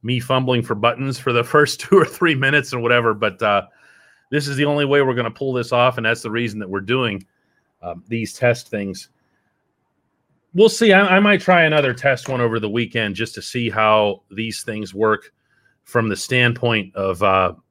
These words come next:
y-, you know, the, the technical things, but also seeing if I can get your calls in. You know what I mean? Uh, getting, getting people involved so you don't just hear my voice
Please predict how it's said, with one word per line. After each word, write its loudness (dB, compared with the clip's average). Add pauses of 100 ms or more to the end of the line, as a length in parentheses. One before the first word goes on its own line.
(2250)
y-, -20
you 0
know, 4
the, 0
the 0
technical -4
things, -4
but 0
also 0
seeing -4
if -6
I 0
can -8
get -4
your -14
calls -2
in. -4 (180)
You -8
know -2
what 2
I 2
mean? -2 (760)
Uh, -4
getting, -2
getting -2
people -4 (440)
involved 2
so -8
you -4
don't -2
just -10
hear -2
my -2
voice -4